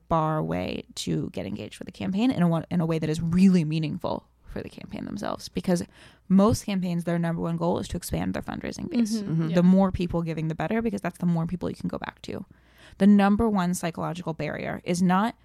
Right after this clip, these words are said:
Speaker 1: donor to repeat donor, it's non-donor to donor.
Speaker 3: Mm.
Speaker 1: Once I've gotten you to give one dollar or five dollars or five thousand dollars,
Speaker 3: Mm-hmm.
Speaker 1: asking you again is not that hard.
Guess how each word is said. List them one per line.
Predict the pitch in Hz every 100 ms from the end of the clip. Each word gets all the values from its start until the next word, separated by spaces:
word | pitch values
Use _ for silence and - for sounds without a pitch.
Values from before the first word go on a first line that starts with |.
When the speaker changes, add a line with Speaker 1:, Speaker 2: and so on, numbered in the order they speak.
| _ _ 165
Speaker 1:
donor | 180 190 185 175
to | 170 160
repeat | 165 185 156
donor, | - - 208 262 294 -
it's | 185
non-donor | 175 170 156 165 143
to | - -
donor. | - - - -
Speaker 3:
Mm. | 160 156 151 _
Speaker 1:
Once | 185 277
I've | 285 202
gotten | 180 170
you | 175
to | -
give | 165 160 165
one | 170 165
dollar | 165 170 165
or | 160
five | - 165 160
dollars | 160 160 160
or | - 160 - - _ _ _ _
five | - 147 156
thousand | 180 196 196
dollars, | - - 240
Speaker 3:
Mm-hmm. | -
Speaker 1:
asking | 196 196 175
you | 180
again | 170 185 202 175
is | 180
not | -
that | - -
hard. | - -